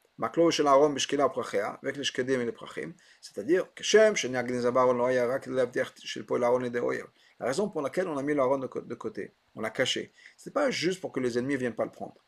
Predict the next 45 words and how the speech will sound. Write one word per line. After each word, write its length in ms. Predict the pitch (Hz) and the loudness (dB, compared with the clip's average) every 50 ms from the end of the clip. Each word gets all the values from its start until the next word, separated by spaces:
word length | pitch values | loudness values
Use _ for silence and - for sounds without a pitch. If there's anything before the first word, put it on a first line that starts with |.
| _ _ _ _ _ _ _ _ _ _ _ - _ _ - | _ _ _ _ _ _ _ _ _ _ _ -20 _ _ -2
Et 100 | 147 147 | 2 6
là, 200 | 160 196 208 208 | 6 6 6 6
comme 160 | 202 190 180 | 4 0 -2
je 100 | 160 175 | -2 -2
mais 1160 | 156 143 156 170 175 180 170 156 147 - 170 160 156 147 - 151 147 143 139 - - 113 120 123 | 4 6 8 8 8 6 4 0 0 0 0 0 0 0 0 0 0 0 0 0 -2 -4 -4 -2
comme 180 | - 170 170 | -2 -2 0
on 20 | 165 | 0
l'expliquait 380 | 165 156 - - 165 - 160 | -2 -4 -6 -8 -4 -2 -2
longuement 320 | 156 151 151 151 147 151 151 | 0 0 -2 -2 -2 -2 0
dans 160 | 147 139 147 | 0 0 0
un 60 | 156 | 0
autre 180 | 180 175 - - | -2 -2 -4 -6
endroit, 320 | 120 113 98 85 - _ _ _ _ _ _ _ | -6 -6 -8 -8 -12 _ _ _ _ _ _ _
qui 120 | - 151 | -2 0
est 80 | 165 160 | 2 2
dans 100 | 156 147 | 2 0
les 160 | 147 135 131 - 135 - | 0 -2 -6 -8 -12 -14
Sichot, 480 | 104 - - - 170 165 156 - - - _ | -12 -10 0 6 8 8 8 6 4 -4 _
dans 200 | - 117 - - 127 | -20 -14 -12 -10 -10
le 60 | 135 | -10
Chaf 200 | - - 98 - | -10 -10 -6 -2
Aleph, 380 | 131 165 175 165 151 147 - - _ _ _ _ _ _ _ _ - - - | 2 4 6 6 4 4 -2 -10 _ _ _ _ _ _ _ _ -20 -16 -12
là-bas 220 | 139 131 131 160 | -6 0 0 0
que 140 | 160 - 147 | 0 0 -4
quoi, 380 | 127 - 98 92 87 143 180 - _ _ _ _ _ _ _ | -8 -6 -6 -6 -4 -6 -8 -12 _ _ _ _ _ _ _
le 100 | - 110 | -12 -10
fichier 300 | - - 110 - - 120 | -8 -8 -6 -4 -2 -2
le 100 | 120 120 | -2 -2
Makom, 420 | 120 120 117 - - 196 220 214 | -4 -6 -4 0 2 2 2 2
Zeh, 160 | 165 139 208 220 | 6 8 8 8
Shel 180 | 185 - 160 160 | 8 6 2 -2
Agneza, 360 | 143 147 156 165 185 208 190 | -2 -2 -2 0 0 2 2
Yishdin, 220 | 165 147 - 202 | 0 0 -2 -2
Shel 160 | 190 - 170 | -4 -4 -2
Makom 260 | 160 165 160 - 180 185 | -4 -2 -4 -4 -4 -6
Aaron, 200 | 185 185 170 147 | -6 -6 -6 -4
que 100 | - 139 | -2 2
l'endroit 520 | 147 156 180 185 185 175 180 196 180 165 | 4 4 4 4 4 4 6 8 8 8
où 100 | 160 160 | 8 6
le, 80 | 151 139 | 4 0
où 240 | 139 131 131 139 | -2 -4 -4 2
le 100 | 143 139 | 4 6
Aaron 260 | 131 135 135 175 175 147 | 6 8 8 6 4 4
est 100 | 127 147 | 2 -2
maintenant, 520 | 139 127 120 - - 139 165 202 254 277 | -2 -2 -4 -4 0 2 2 2 2 0